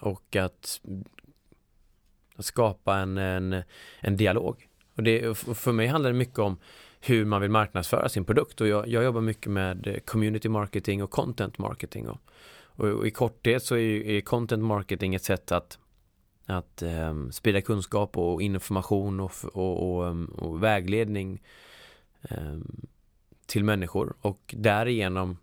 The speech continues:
bli en, en, en förtroendeingivande, trygg, kvalitativ aktör på marknaden. För folk vet om att de kan lita på det innehållet som vi skriver och att man känner sig trygg på, eh, på, för internet är ju en plats där alla kan skriva vad de vill.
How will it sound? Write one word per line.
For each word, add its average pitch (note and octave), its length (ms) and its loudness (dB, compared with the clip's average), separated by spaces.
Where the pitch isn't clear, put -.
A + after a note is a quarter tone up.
bli F#2+ 320 0
en, F2 240 -4
en, - 240 -8
en - 440 -10
förtroendeingivande, G2 1000 2
trygg, F#2+ 480 0
kvalitativ F#2+ 880 0
aktör D#2+ 460 0
på A2+ 60 -6
marknaden. G2+ 460 -2
För - 140 -8
folk G#2 220 2
vet G2+ 120 0
om A2+ 220 2
att G2+ 120 0
de F#2+ 160 0
kan F#2 240 0
lita F#2 360 0
på - 240 -6
det F#2+ 180 2
innehållet F2+ 380 -2
som F#2 120 -4
vi F2 80 2
skriver F#2+ 420 -2
och F#2+ 200 -4
att F2+ 100 -2
man F2+ 300 -4
känner A#2 240 2
sig G#2 120 -2
trygg A#2+ 400 -2
på, G#2 280 0
eh, G2 180 -2
på, G#2 200 2
för A#2 120 4
internet C3 460 0
är A2+ 40 4
ju A2 160 4
en G#2+ 80 0
plats - 500 0
där G#2 160 6
alla G#2 200 4
kan A2+ 160 -2
skriva G#2 240 2
vad G2+ 180 2
de G#2+ 100 0
vill. - 220 -4